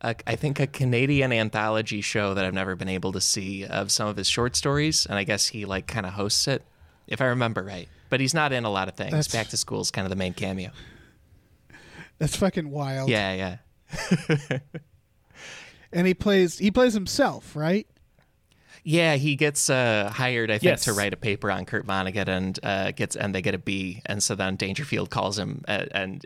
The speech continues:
Speaker 1: gets angry at Vonnegut about it. Yeah.
Speaker 2: Oh my God.
Speaker 3: Yeah, the, the
Speaker 1: It's
Speaker 3: whole
Speaker 1: fun.
Speaker 3: gag is, like, the professor's like, "Clearly this person has no understanding of Vonnegut."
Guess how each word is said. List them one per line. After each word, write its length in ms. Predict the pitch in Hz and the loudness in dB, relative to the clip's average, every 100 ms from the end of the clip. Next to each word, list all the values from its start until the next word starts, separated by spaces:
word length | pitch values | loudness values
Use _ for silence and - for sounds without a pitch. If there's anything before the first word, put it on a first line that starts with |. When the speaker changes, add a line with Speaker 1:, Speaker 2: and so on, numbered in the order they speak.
| - | -10
Speaker 1:
gets 200 | 110 104 | -6 -4
angry 320 | 104 95 92 90 | -4 -2 -2 -2
at 80 | |
Vonnegut 380 | 92 98 101 95 | -2 -4 -4 -4
about 240 | 92 123 - | -2 -4 -6
it. 100 | - _ | -10 _
Yeah. 220 | - 131 143 _ _ _ _ _ _ - _ _ _ _ _ _ | -4 -2 -4 _ _ _ _ _ _ -20 _ _ _ _ _ _
Speaker 2:
Oh 240 | 160 160 139 | -2 0 0
my 140 | 131 | -4
God. 420 | - 131 131 131 - | -4 -2 0 -2 -2
Speaker 3:
Yeah, 320 | 143 135 120 | 2 4 4
the, 100 | 117 | 0
the 160 | 113 127 | 2 4
Speaker 1:
It's 60 | |
Speaker 3:
whole 100 | 131 | 4
Speaker 1:
fun. 120 | 120 | 4
Speaker 3:
gag 220 | 117 110 110 | 2 2 2
is, 100 | 104 | 0
like, 100 | 110 | 0
the 60 | 113 | 0
professor's 400 | 113 117 123 - | 2 2 2 0
like, 140 | - | 0
"Clearly 300 | - 185 120 | 2 4 2
this 140 | 107 - | -4 -4
person 340 | 110 - 95 | -2 -2 -4
has 180 | 98 - | -2 2
no 160 | 160 | 4
understanding 520 | 117 98 - 104 90 85 | 2 -2 -4 -4 -4 -6
of 100 | 90 | -6
Vonnegut." 460 | 101 87 - - | -6 -6 -10 -16